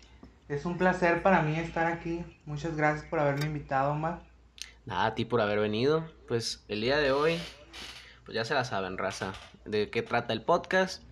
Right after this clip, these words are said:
Speaker 2: Pues, el día de hoy, pues, tengo unas preguntas para ti. Vamos a entrevistarte, vamos a platicar, cotorrear, a ver de todo. Y, pues, bueno, eh,
Speaker 1: Ok,
Speaker 2: par-,
Speaker 1: ok.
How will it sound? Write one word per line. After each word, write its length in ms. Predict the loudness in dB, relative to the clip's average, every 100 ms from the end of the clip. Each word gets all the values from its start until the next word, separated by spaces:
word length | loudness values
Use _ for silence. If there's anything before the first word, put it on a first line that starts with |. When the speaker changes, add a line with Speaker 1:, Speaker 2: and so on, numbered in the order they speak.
| -20 -20 -20 -20 -18 -10
Speaker 2:
Pues, 160 | -6
el 80 | -2
día 100 | 0 2
de 120 | 2
hoy, 480 | 4 4 2 -2 -6 -18 -8
pues, 340 | -6 -6 -8
tengo 260 | -2 0 4
unas 260 | 4 2 0
preguntas 440 | 0 0 -2 -2
para 220 | -4 -2
ti. 360 | 0 2 0 -4 -18 -8
Vamos 160 | -4 -2
a 40 |
entrevistarte, 680 | -4 -4 -6 0 0 2 0
vamos 160 | 0
a 80 | -2
platicar, 520 | -4 -6 -4 0 0
cotorrear, 640 | -2 -4 -2 0 0 -2 -6 -20 -20 -20 -14
a 120 | -4 -2
ver 160 | 2
de 100 | 0
todo. 440 | 2 2 4 2 -2 -18 -20 -20 -20 -20 -20 -20 -20 -20
Y, 60 |
pues, 200 | -12 -10 -8
bueno, 260 | -10 -12 -16 -20 -20 -20 -20 -20 -20 -18 -4
eh, 260 | 0 0
Speaker 1:
Ok, 80 | 2
Speaker 2:
par-, 220 | 2 2 0
Speaker 1:
ok. 280 | -2 -2